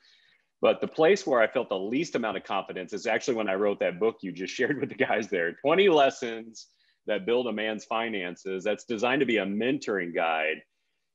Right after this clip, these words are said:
And to be quite honest, when I was kind of going through the book, I think I felt a little bit inadequate about how even I understand finances. I would assume some of you guys out there, uh, like Brent, work in the finance industry in some way or shape or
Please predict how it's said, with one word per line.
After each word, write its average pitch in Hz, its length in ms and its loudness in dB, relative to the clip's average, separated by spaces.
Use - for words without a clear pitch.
And 107 240 4
to 117 40 0
be 135 100 2
quite 135 260 4
honest, 135 340 0
when 117 80 -6
I 104 60 -2
was 104 120 -4
kind 135 180 -8
of 107 100 -6
going 131 300 0
through 113 160 -10
the 90 100 -8
book, 92 420 2
I 101 60 -2
think 123 320 -2
I 139 180 2
felt 104 400 0
a 104 40 -6
little 101 180 -6
bit 90 160 -6
inadequate 92 600 -4
about 85 380 -2
how 90 260 -2
even 92 320 -6
I 110 260 0
understand 87 760 -4
finances. 90 540 -4
I 107 80 2
would 117 120 0
assume 104 240 -2
some 113 180 -2
of 92 80 -6
you 110 120 -2
guys 104 280 4
out 95 220 4
there, 92 320 4
uh, 82 200 4
like 98 240 2
Brent, 92 400 -4
work 107 380 -4
in 90 380 -6
the 90 100 -6
finance 85 400 -4
industry 98 640 -2
in 117 160 0
some 107 400 0
way 98 380 6
or 90 180 0
shape 98 320 0
or 85 160 -6